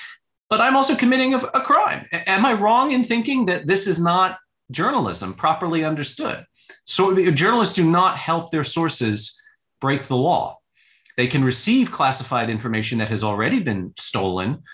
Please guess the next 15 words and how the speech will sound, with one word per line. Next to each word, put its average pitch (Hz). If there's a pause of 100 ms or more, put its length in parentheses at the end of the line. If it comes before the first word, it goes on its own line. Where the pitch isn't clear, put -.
(120)
or 101
exfiltrated 107 (340)
with 110
permission 113
or 90
without 95
permission. 95 (300)
But 131
the 160
minute 220
they, 175
they 147
cross 160
that 139
line 117